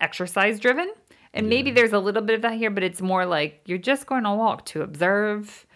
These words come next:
Speaker 1: to have
Speaker 2: Mm-hmm.
Speaker 1: a chat with somebody, to have a quiet moment
Speaker 2: Mm-hmm.
Speaker 1: with yourself,
Speaker 2: Yeah,
Speaker 1: to be
Speaker 2: just
Speaker 1: in
Speaker 2: to kinda,
Speaker 1: nature.
Speaker 2: yeah.
Speaker 1: Like, it's just
Speaker 2: Just to kinda
Speaker 1: very
Speaker 2: be.
Speaker 1: different.
Speaker 2: Yeah, just to
Speaker 1: And
Speaker 2: be.
Speaker 1: it's not like go, like, I feel like in the States, it'd be like, "Let's go on a hike."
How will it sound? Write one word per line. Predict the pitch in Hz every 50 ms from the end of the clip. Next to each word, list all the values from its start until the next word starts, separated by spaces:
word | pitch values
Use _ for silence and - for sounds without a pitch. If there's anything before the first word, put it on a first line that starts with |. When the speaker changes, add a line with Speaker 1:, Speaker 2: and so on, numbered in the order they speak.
| - _ - 107 107
Speaker 1:
to | 101 -
have | 101 104 - 104
Speaker 2:
Mm-hmm. |
Speaker 1:
a | -
chat | - - - - 165 156 180 208 -
with | - 226 220
somebody, | - - 220 220 214 214 220 214 226 220 214 214
to | 202 185
have | 165 151
a | 143
quiet | 143 - - 143 135 127 131
moment | 143 160 165 170 196 233 220
Speaker 2:
Mm-hmm. | 208
Speaker 1:
with | 220 226 220
yourself, | 240 247 226 208 - 233 226 226 220 220 226
Speaker 2:
Yeah, | 127 117
Speaker 1:
to | 196 190
be | 170
Speaker 2:
just | 175 165
Speaker 1:
in | 143 139
Speaker 2:
to |
kinda, | 143 156 190 214
Speaker 1:
nature. | 202 202 196 240 233 220 220 220 214 226 226
Speaker 2:
yeah. | 147 95 90 90 90 92 - - -
Speaker 1:
Like, | 196 196 185 -
it's | - 196 175 170 - 175
just | 170 - 185 196 208 226 214 -
Speaker 2:
Just | - 107 - 165
to |
kinda | - - - 214 196
Speaker 1:
very | 185 180 180 190 - -
Speaker 2:
be. | -
Speaker 1:
different. | 170 165 - - 151 143 143 107
Speaker 2:
Yeah, | 92 87 87 92 -
just | - 98 - -
to | -
Speaker 1:
And | 240 240
Speaker 2:
be. | 226
Speaker 1:
it's | - -
not | 226 233 233 240 - -
like | 196 175 165 165 165 - _ - 180
go, | 185 175 175 175 175 170 170 - -
like, | 180 170 170
I | 175 170
feel | 170 170 208
like | 196 190 170
in | 160 156
the | 156
States, | 151 - 185 165 156
it'd | 170 180
be | 147
like, | 147 147
"Let's | - 170 170
go | - 165
on | 151 139
a | 135
hike." | 135 143 180 180 151 151 - - -